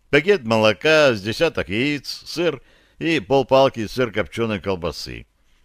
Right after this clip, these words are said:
Видимо, деньжата у генерала водились, раз может покупать такие продукты, да еще в такое время. Квартира у Алексея оказалась приличной, четырехкомнатной.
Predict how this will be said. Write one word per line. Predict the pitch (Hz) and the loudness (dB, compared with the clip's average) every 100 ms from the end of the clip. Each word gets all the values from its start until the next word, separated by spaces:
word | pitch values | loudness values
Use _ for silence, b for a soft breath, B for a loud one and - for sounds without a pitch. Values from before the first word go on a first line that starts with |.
| _ _ _ | _ _ _
Видимо, | 131 160 156 151 139 | -2 2 2 2 2
деньжата | 120 131 117 151 143 135 | 0 -2 2 0 2 -2
у | |
генерала | 127 127 131 131 127 | -4 -2 0 2 4
водились, | 127 131 156 101 76 - b b b | 2 0 -4 -6 -8 -16 b b b
раз | - 107 101 - | 0 0 0 -6
может | 113 113 104 - | -2 0 0 -4
покупать | 92 104 117 107 | -10 -2 0 0
такие | - 87 98 | -2 -4 -4
продукты, | 104 104 107 139 - 98 | -2 -2 -2 -6 -4 -2
да | 98 | 0
еще | 104 - 107 | 0 -2 -6
в | - | -4
такое | 101 - 110 110 | -6 -2 0 0
время. | 95 104 71 65 - _ _ _ _ _ _ _ _ _ _ _ | -2 -4 -6 -10 -14 _ _ _ _ _ _ _ _ _ _ _
Квартира | - 101 95 160 202 190 | 2 2 2 0 2 4
у | 147 | 4
Алексея | 127 113 - 185 | 2 2 -2 -2
оказалась | 170 151 117 165 180 170 | 0 -4 0 2 2 -2
приличной, | - 170 190 156 113 90 98 104 101 - b b | -8 -4 -2 0 -2 -4 -4 -4 -4 -8 b b
четырехкомнатной. | - 98 139 160 131 110 104 101 87 92 85 | -6 -4 -2 -2 0 0 0 -2 -2 -4 -4